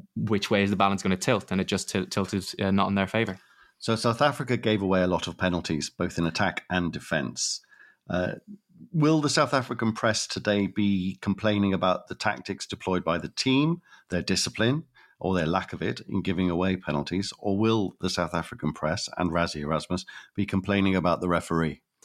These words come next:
Speaker 1: I don't think they'll be complaining about any of that. I think they'll be saying, "We need to pick a goal kicker." That's the easiest fix in all this. The tactics, by and large, worked. This whole conversation is to say, South Africa said, "We're gonna disrupt them.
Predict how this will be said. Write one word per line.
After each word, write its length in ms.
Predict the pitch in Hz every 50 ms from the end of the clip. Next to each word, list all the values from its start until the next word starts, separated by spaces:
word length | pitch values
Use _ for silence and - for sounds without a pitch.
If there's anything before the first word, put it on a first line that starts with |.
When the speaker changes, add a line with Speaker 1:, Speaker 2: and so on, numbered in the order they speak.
| - _ _ _ _ _ _ _ -
Speaker 1:
I 100 | 117 113
don't 140 | 123 120 113
think 120 | 113 101
they'll 80 | 104 95
be 60 | 95
complaining 320 | - 98 92 104 104 101
about 160 | 95 92 90 90
any 140 | 110 110
of 80 | 107 -
that. 140 | 92 90 90
I 40 | 87
think 140 | 104 104
they'll 100 | 98 95
be 80 | 87 92
saying, 260 | - - 98 92 90
"We 60 | 92
need 120 | 98 104 -
to 40 | -
pick 160 | - - -
a 40 | 90
goal 180 | 95 95 110
kicker." 320 | 113 - 98 - - _ _ _ _ _ _ _ _ _ _ _ -
That's 160 | 123 123 -
the 120 | - 98 110
easiest 300 | 117 113 101 - - -
fix 280 | - 82 - - -
in 60 | -
all 120 | - - -
this. 200 | - - - -
The 100 | - -
tactics, 400 | - - 170 185 - 202 - -
by 160 | - 107 101
and 100 | 101 98
large, 220 | 98 95 95 -
worked. 380 | 101 117 151 - - - - - _ _ _ _ _ _ _ -
This 120 | 120 120 120
whole 140 | 123 123 123
conversation 640 | 127 120 113 107 - 117 113 120 107 101 98 -
is 160 | - 104 92 -
to 80 | 104
say, 260 | - - 110 101 92
South 160 | 90 - 98 104
Africa 280 | 104 98 - 98 101
said, 240 | - - 107 98 92
"We're 60 | 101
gonna 160 | 107 101 95
disrupt 500 | - 101 - - - 107 110 110 - -
them. 280 | - 95 95 101 123